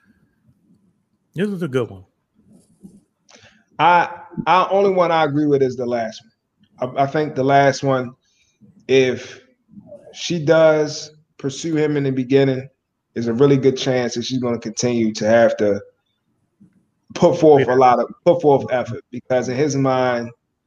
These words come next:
Speaker 2: um, she's not going anywhere. So he's not gonna,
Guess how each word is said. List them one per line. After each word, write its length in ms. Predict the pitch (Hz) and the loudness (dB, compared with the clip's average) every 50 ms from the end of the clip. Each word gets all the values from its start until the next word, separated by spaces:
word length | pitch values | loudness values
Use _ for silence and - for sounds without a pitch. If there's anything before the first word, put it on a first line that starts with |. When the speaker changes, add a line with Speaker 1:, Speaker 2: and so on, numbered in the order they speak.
| _ _ - | _ _ -6
Speaker 2:
um, 380 | 117 120 117 113 113 110 110 | -4 -4 -2 -2 -4 -6 -6
she's 200 | 107 - 143 131 | -8 -8 -6 -4
not 180 | 131 131 120 117 110 | -2 -2 -2 -2 -4
going 240 | 117 120 117 113 113 | -6 -6 -6 -6 -8
anywhere. 500 | 110 110 107 101 104 104 98 95 98 101 | -8 -8 -10 -10 -10 -10 -10 -12 -14 -16
So 480 | 101 - - 110 107 107 101 95 98 95 - - _ _ | -14 -10 -6 -4 -2 -2 -2 -2 -4 -8 -12 -16 _ _
he's 300 | _ - 110 131 139 127 | _ -4 0 2 2 4
not 240 | 135 135 123 120 - | 4 2 2 2 0
gonna, 120 | 131 123 | 0 0